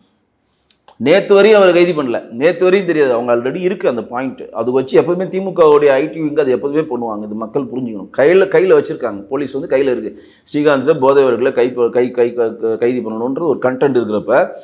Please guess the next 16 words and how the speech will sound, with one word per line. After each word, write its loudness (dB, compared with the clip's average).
இது 2
பூம் 2
ஆறப்ப 4
அதை 4
போய் -2
கைது 2
பண்ணிட்டு, 0
அன்றைக்கு -2
நாளேடுகளாகட்டும், 4
வலைதளங்களாகட்டும், 0
பிரிண்ட் -8
மீடியா -2
ஆகட்டும், -4
எங்கெங்கு -2
பார்த்தாலும் 2
நடிகர் 0